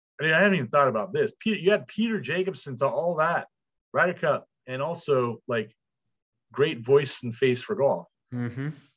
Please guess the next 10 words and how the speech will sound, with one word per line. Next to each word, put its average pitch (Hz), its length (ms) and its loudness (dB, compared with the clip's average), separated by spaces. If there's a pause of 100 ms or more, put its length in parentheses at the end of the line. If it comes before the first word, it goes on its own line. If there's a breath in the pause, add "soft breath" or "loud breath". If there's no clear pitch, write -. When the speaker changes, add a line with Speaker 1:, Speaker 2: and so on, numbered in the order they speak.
(440)
Speaker 1:
You've 113 240 -6
got 120 380 2 (240)
<laughs> - 960 -18
Bandon 135 320 -4
Dunes, 123 460 -2 (360)
and 135 100 -2
you 139 60 4
got 143 180 4
Tiger 139 260 6
Woods. 120 320 2